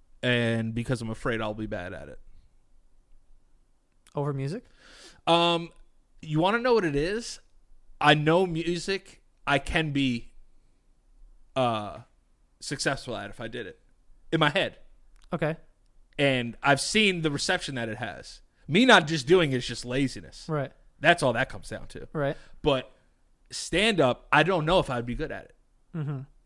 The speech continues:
Speaker 1: You know what I mean? It would, it's like, it's the double, like, the fear of doing it and also knowing that most things that I've put my mind to in my li-, I've been good at.
Speaker 2: Mm-hmm.
Speaker 1: I feel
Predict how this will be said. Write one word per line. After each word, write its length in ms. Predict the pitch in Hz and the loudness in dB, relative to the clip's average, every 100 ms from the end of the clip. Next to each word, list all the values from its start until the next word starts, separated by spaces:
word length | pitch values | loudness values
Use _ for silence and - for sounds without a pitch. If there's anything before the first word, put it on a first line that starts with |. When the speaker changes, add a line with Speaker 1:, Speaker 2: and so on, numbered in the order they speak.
| _ _ _ _ - | _ _ _ _ -4
Speaker 1:
You 120 | 151 | 2
know 100 | 156 | 4
what 140 | 160 151 | 4 2
I 80 | 143 | -2
mean? 260 | 156 180 | -4 -2
It 100 | 139 | 4
would, 120 | 170 175 | 4 6
it's 220 | 165 - | 2 2
like, 180 | 165 156 | -2 0
it's 160 | 143 - | -4 -6
the 100 | 143 | -2
double, 400 | 160 165 151 139 | 2 2 2 -2
like, 300 | 120 110 - - - - | -2 -4 -14 -20 -20 -14
the 80 | |
fear 420 | 131 - 165 180 208 | -12 0 4 6 4
of 160 | 185 | 0
doing 300 | 190 214 220 | 0 0 0
it 180 | 247 254 151 | -4 -2 -2
and 120 | 151 | 0
also 580 | 143 147 - 160 143 131 | 2 2 2 0 0 -2
knowing 400 | 143 151 156 147 | 0 0 0 0
that 340 | 131 117 - _ - - _ _ _ _ _ - - - - - _ _ _ _ _ - _ _ _ _ 156 | 0 -2 -4 _ -20 -20 _ _ _ _ _ -20 -20 -20 -20 -20 _ _ _ _ _ -20 _ _ _ _ 2
most 380 | 160 269 285 | 6 6 4
things 380 | 233 240 320 277 - 156 | 2 2 0 -8 -10 -2
that 180 | 160 | 0
I've 260 | 160 147 - | 2 0 0
put 220 | - 196 | -2 2
my 140 | 165 151 | 2 2
mind 300 | 143 170 170 | 0 -2 -4
to 220 | 208 208 | -2 -2
in 60 | 165 | 0
my 120 | 143 | -2
li-, 100 | 156 | 0
I've 140 | 139 131 | 0 0
been 180 | 143 127 | -2 -4
good 200 | 127 135 | -4 -2
at. 260 | 180 220 _ 175 | -2 -6 _ -6
Speaker 2:
Mm-hmm. 240 | 156 156 160 _ _ - | -4 -6 -8 _ _ -6
Speaker 1:
I 100 | 135 | -4
feel 300 | - 160 | 0 0